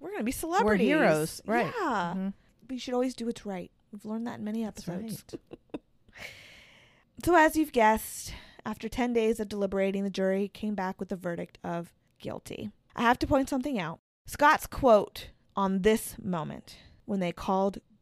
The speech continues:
Speaker 1: guilty was, quote, "It was just like this amazing, horrible physical reaction that I had. Everything just went kinda silent, or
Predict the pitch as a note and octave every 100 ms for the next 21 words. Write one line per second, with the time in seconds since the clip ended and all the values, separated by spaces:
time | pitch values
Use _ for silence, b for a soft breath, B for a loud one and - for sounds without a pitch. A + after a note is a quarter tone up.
0 | _ F3+ - - - G#3+ _ - F#3 A2
1 | - - _ _ - - F3 - - -
2 | _ - D#3+ G#3+ G3 - A3+ - A3+ G#3
3 | - - G3 F#3 - - _ G3 F#3+ G3+
4 | G#3+ A3+ A3+ C4 B3+ B3 _ _ _ -
5 | A3 G#3+ G#3 G3+ G3+ G3+ - A#3 A3 A3+
6 | A3+ G#3+ F3+ F3 E3+ - F3+ F3 F3 E3+
7 | E3+ F3 - F#3+ _ _ - B3 D4 D4
8 | D4 C4+ - A#3 A#3 - _ - G#3 G#3+
9 | - - F#3 F3 - - - - G#3+ G3
10 | G3